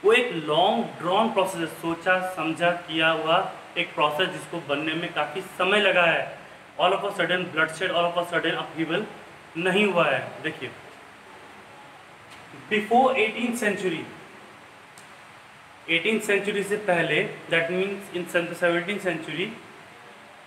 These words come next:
इंग्लिश, वेल्श, this is डब्ल्यू ई एल एस एच, वेल्श, स्कॉट और आयरिश ethnic groups inhabited in this area।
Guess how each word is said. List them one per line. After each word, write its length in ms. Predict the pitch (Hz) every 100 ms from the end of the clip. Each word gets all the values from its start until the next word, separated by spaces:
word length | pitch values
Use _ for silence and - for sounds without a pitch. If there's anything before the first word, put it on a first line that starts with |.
| - - - - - - - - - -
इंग्लिश, 600 | 202 214 220 247 247 - - - - - - - - - - 131 131
वेल्श, 580 | 196 214 226 - - - - - - - - - 151
this 200 | 165 190
is 60 | 180
डब्ल्यू 400 | 180 214 196 196
ई 160 | 226 - - - - - - - - - - - - - - - -
एल 160 | 185 196
एस 160 | 190
एच, 280 | 190 190 - - 139
वेल्श, 260 | 180 185 - - - - - - - - - -
स्कॉट 320 | - 190 - - - - -
और 120 | 208
आयरिश 640 | 180 175 165 170 - - - - - - - - -
ethnic 360 | 214 214 220 247 151
groups 260 | 208 226 - - - - - - - - -
inhabited 520 | 208 175 185 185 190 208 190
in 60 | 180
this 160 | 175
area। 320 | 165 147 123